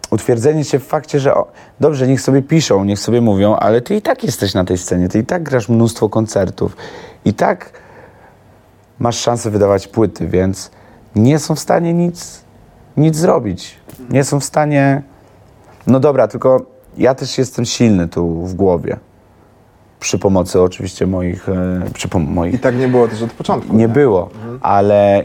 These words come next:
Speaker 1: teraz jestem silny, ale nie każdy taki jest, więc my się będziemy teraz starać przy, przy nowej płycie, to zdradzę, żeby, to nie było tylko tak, że preorder, e, p-, premiera, promocja płyty, Chcemy, e,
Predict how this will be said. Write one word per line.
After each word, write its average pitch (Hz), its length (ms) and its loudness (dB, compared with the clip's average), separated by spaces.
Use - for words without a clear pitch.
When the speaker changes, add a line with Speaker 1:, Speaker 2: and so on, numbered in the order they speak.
Speaker 1:
teraz 117 300 0
jestem 123 260 -2
silny, 95 480 0
ale 98 180 -2
nie 107 100 2
każdy 113 260 -2
taki 120 260 -4
jest, 120 460 -2
więc 95 640 -2
my 127 100 2
się 139 120 0
będziemy 123 280 2
teraz 117 200 2
starać 113 400 0
przy, 95 480 -2
przy - 140 -6
nowej 98 220 0
płycie, 104 300 -2
to 95 120 -6
zdradzę, 95 460 0
żeby, 92 520 2
to 113 80 -2
nie 120 100 4
było 113 160 4
tylko 104 200 0
tak, 110 180 2
że 98 120 -2
preorder, 131 580 2
e, 95 240 2
p-, 104 140 -16
premiera, 98 640 2
promocja 92 440 -2
płyty, 92 440 -4
Chcemy, 123 260 0
e, 113 200 2